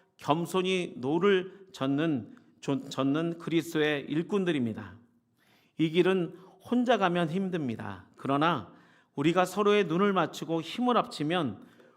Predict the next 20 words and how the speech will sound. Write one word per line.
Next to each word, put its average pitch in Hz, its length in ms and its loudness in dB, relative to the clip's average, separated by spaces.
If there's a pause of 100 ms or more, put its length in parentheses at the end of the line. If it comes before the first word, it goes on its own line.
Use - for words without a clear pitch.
(120)
우리는 170 580 2
넉넉히 180 880 -2
저 170 260 0
약속의 156 560 -2
땅, 127 360 -4 (420)
주님께서 214 640 2 (120)
우리를 196 380 0
위해 190 180 4
예비하신 156 800 0 (160)
이 196 160 -4
새로운 247 540 0
땅에 147 500 0 (200)
도달할 127 500 0
수 135 320 -4
있습니다. 120 680 -4 (760)
올 156 160 4
한 156 140 2
해 160 240 0 (180)
이 208 360 -2 (160)
영광스러운 185 1160 0